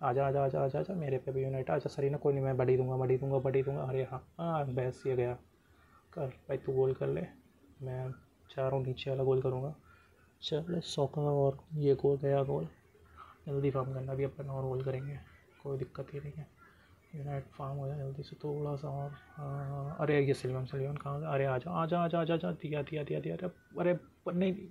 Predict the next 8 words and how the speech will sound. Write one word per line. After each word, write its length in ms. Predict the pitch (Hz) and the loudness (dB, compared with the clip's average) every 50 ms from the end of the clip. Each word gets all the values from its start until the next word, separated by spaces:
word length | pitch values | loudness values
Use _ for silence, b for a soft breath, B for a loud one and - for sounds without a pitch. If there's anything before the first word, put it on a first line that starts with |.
| - - - | -16 -12 -10
अरे 180 | - - 160 160 | 0 2 4 4
भाग 200 | 143 127 131 123 | 4 4 4 2
गया, 180 | 117 - - 131 | 2 0 -8 -14
भाग। 220 | - - - - - B B B B B B B B B B B - | -16 -16 -20 -20 -20 B B B B B B B B B B B -10
Mister 180 | - - - | -8 -6 -4
Maimon, 360 | 147 135 139 139 131 131 127 127 - | -4 -2 -2 -2 -2 -2 -4 -6 -6
चलो 960 | - 156 151 156 151 147 151 151 151 151 151 160 170 170 170 165 160 156 143 135 - | -6 -4 -4 -2 -2 -2 -2 -2 -2 -2 -2 -2 0 2 2 2 2 0 0 0 0
गोल। 140 | 143 135 | -2 -2